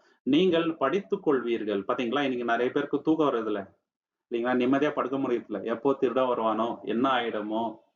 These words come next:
கொடுமை ஆயிடுமோ, ஃபியூச்சரை பத்தி கவலை. நைட்ல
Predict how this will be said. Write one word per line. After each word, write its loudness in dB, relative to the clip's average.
கொடுமை 2
ஆயிடுமோ, 0
ஃபியூச்சரை 2
பத்தி -4
கவலை. 2
நைட்ல 2